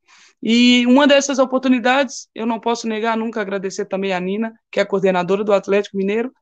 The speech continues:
que foi ela que, que apesar de tudo que passamos, ela sempre estava ali, nos ajudava e, e tudo. Então,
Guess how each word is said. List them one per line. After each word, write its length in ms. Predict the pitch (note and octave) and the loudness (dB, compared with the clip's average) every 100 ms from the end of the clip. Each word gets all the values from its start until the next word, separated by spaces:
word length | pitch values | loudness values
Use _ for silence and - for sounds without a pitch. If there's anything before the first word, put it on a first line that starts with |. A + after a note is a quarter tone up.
| _ _ _ _ | _ _ _ _
que 120 | - | -10
foi 240 | - A#3 A3 | 0 4 6
ela 200 | A#3+ C4 | 4 2
que, 720 | B3+ A#3+ A3+ A3 G#3 G3+ F#3+ F#3 - _ _ _ | 0 2 4 4 4 4 2 -2 -10 _ _ _
que 80 | - | -2
apesar 320 | G#3 A3 A3 | 2 2 2
de 140 | A3 A3 | -2 -2
tudo 200 | D4 D4 | 0 0
que 120 | C4+ | 0
passamos, 480 | C4 C4 D4 C#4+ A#3 | 2 2 4 4 2
ela 160 | A3 | 0
sempre 300 | A3 C4 B3+ | 0 -2 -2
estava 260 | B3 A3+ G#3 | -2 -2 -2
ali, 360 | G#3+ A#3 A#3 A3 | -2 0 0 -2
nos 180 | G3+ G3 | -2 -4
ajudava 840 | E3+ E3 G3+ A3 G#3+ G#3 G3+ G3 - _ _ _ | -4 0 4 4 2 2 2 2 -4 _ _ _
e, 480 | - G3 G3+ G3 G3 | -4 -2 0 0 -2
e 40 | G#3 | -2
tudo. 300 | F#3+ E3 E3 _ _ _ _ _ | -4 -6 -8 _ _ _ _ _
Então, 960 | - G3 G3 A3 A#3 B3 C4 B3 A#3 G#3 | -2 -2 0 0 2 2 2 2 0 -4